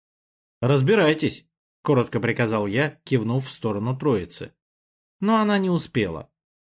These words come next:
Едва дернулась у студента Гоголева, наконец получилось заклинание. Воздушная волна ударила в вымогателей и отшвырнула к стене с невероятной силой. Понятно, хулиганы и не думали ни о каких счетах, за что и поплатились.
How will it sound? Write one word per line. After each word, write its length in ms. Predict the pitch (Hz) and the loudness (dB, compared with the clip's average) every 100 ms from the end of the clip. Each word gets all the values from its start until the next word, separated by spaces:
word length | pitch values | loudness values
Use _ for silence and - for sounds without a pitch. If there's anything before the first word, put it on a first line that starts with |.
| _ - | _ -6
Едва 380 | 113 165 190 | 0 0 2
дернулась 560 | 190 208 170 113 95 - - | 2 2 2 0 -4 -10 -6
у 80 | |
студента 480 | 135 - 123 120 113 | -4 0 0 2 0
Гоголева, 680 | 104 139 127 110 101 90 - | 2 2 4 2 2 -2 -8
наконец 600 | - 127 - 123 123 156 | -2 -2 2 2 2 0
получилось 520 | - 110 104 123 117 107 | -4 -6 -4 -2 -2 -2
заклинание. 760 | 110 117 135 131 87 76 - _ _ _ _ _ | -4 -2 0 0 -4 -8 -14 _ _ _ _ _
Воздушная 540 | 107 151 208 - 185 | 0 2 0 -2 -2
волна 380 | 170 175 202 151 | 0 0 0 -2
ударила 540 | - 113 139 147 139 | -4 0 2 2 2
в 100 | 131 | 0
вымогателей 680 | 113 127 143 170 185 - 90 | 0 0 0 0 -2 -2 -6
и 180 | 80 113 | -6 -4
отшвырнула 580 | 110 - 117 120 139 131 | -4 -2 -2 0 0 0
к 80 | 113 | -2
стене 480 | - 123 110 143 139 | -4 -4 0 -2 -4
с 140 | - | -6
невероятной 600 | 123 113 104 98 87 117 | -4 -2 -2 -4 -6 -8
силой. 480 | 117 - 123 87 - _ _ _ _ _ _ | -6 -4 -4 -6 -10 _ _ _ _ _ _
Понятно, 480 | - 160 240 127 101 | -2 0 0 -2 -6
хулиганы 580 | - 123 143 170 180 160 | -2 0 2 2 2 -2
и 160 | - | -2
не 140 | 151 139 | -2 0
думали 380 | 131 156 139 117 | 2 2 2 0
ни 140 | 113 | 0
о 60 | 110 | -2
каких 320 | 113 - 120 | -4 -4 -6
счетах, 560 | - 127 120 175 - _ _ _ - | -4 -4 -2 -2 -4 _ _ _ -2
за 180 | 190 | 0
что 200 | 220 - | 0 2
и 80 | 120 | 0
поплатились. 800 | 104 123 147 170 143 98 85 - | 0 -2 -2 -2 -2 -4 -6 -14